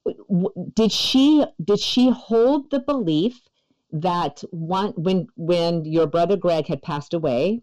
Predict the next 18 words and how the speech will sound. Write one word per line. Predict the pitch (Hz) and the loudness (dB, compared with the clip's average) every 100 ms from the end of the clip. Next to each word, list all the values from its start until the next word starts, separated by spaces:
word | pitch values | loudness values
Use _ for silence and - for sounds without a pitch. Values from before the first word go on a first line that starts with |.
| - | -4
as | 156 170 | -4 -4
an | - | -4
infant, | 147 139 127 143 - _ _ _ - | -2 -2 -2 -4 -6 _ _ _ -2
did | 202 | -2
she | - 220 | 0 0
hold | 202 226 233 269 | 0 2 2 2
the | 320 | -2
belief | 302 262 151 135 143 _ _ _ _ | -2 0 2 0 -2 _ _ _ _
that | 151 160 165 - - | -6 -4 -4 -6 -8
once | 165 180 240 247 | -4 0 0 0
somebody | - 254 220 196 185 196 | 0 2 4 2 0 0
died, | 160 147 147 147 175 180 _ _ - | -2 -4 -2 -2 -2 -8 _ _ -6
like, | 165 | -4
that's | 180 170 175 | -2 -4 -6
just | 165 151 | -4 -2
it, | 139 143 | -4 -2
you're | 151 | -2
just, | 160 151 | -2 -4